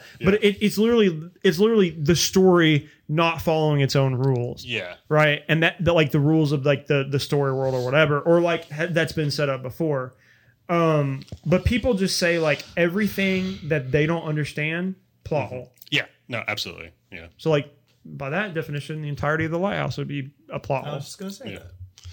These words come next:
Speaker 3: It's one giant plot hole.
Speaker 2: It's a good fucking movie, though. Seriously.
Speaker 1: So, so do we wanna move into, like, what our interpretations of it are? Like,
Speaker 2: Sure.
Speaker 1: spoilers, I guess.
Speaker 2: So, um, Robert Pattinson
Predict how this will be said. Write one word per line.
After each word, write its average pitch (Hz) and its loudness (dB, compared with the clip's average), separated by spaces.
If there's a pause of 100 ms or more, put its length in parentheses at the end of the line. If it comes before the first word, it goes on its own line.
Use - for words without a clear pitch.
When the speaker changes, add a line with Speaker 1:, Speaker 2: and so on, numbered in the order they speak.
(140)
Speaker 3:
It's - -20
one 151 -12
giant 147 -6
plot 127 -10
hole. 110 -10
Speaker 2:
It's 190 -2
a 196 4
good 226 2
fucking 226 0
movie, 220 0
though. 135 -8
Seriously. 190 2
Speaker 1:
So, 147 0
so 143 2
do 151 2
we 165 2
wanna 160 -2
move 147 -2
into, 123 -6
like, 113 -2
what 107 -6
our 98 -10
interpretations 95 -16
of 101 -14
it 98 -14
are? 98 -14
Like, 87 -18
Speaker 2:
Sure. 254 2
Speaker 1:
spoilers, 107 -6
I 98 -18
guess. 95 -8
Speaker 2:
So, 190 2 (120)
um, 160 -2
Robert 185 0
Pattinson 151 -2